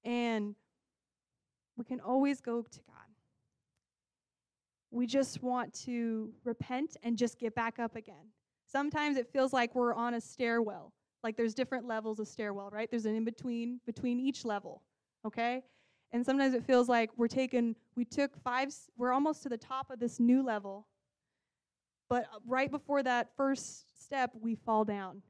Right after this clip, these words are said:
right? The hardest part is choosing to get back up.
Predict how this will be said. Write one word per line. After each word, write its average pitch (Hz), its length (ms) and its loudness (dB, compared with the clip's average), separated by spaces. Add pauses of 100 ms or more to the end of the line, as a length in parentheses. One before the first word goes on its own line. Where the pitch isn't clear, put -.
(920)
right? 226 320 -2
The 226 80 2
hardest 269 460 -4
part 240 340 2
is 220 160 -6
choosing 233 400 -2
to 214 60 -4
get 214 180 -6
back 208 240 -12
up. 123 160 -20